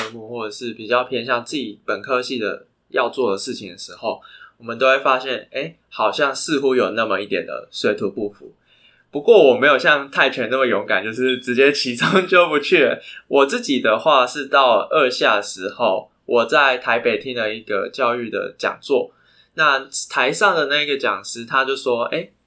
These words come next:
你为什么不试试看，把你现在的课都弃选掉，然后去选你想要选的课？”所以其实就是在那一次之后，我就想，“诶，对耶，我为什么不这样做呢？”那虽然这个好像是体制内不会想要鼓吹的事情，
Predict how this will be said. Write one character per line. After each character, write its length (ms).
你 180
为 120
什 120
么 180
不 100
试 200
试 180
看， 340
把 180
你 120
现 180
在 180
的 120
课 300
都 260
弃 180
选 320
掉， 360
然 160
后 100
去 280
选 340
你 120
想 240
要 140
选 180
的 80
课？” 320
所 300
以 80
其 160
实 320
就 140
是 140
在 180
那 160
一 60
次 180
之 240
后， 140
我 80
就 100
想 320
，“诶， 140
对 320
耶， 280
我 200
为 100
什 100
么 80
不 160
这 120
样 200
做 220
呢？” 240
那 180
虽 160
然 160
这 80
个 280
好 180
像 180
是 120
体 180
制 200
内 180
不 180
会 160
想 160
要 80
鼓 180
吹 200
的 40
事 200
情， 220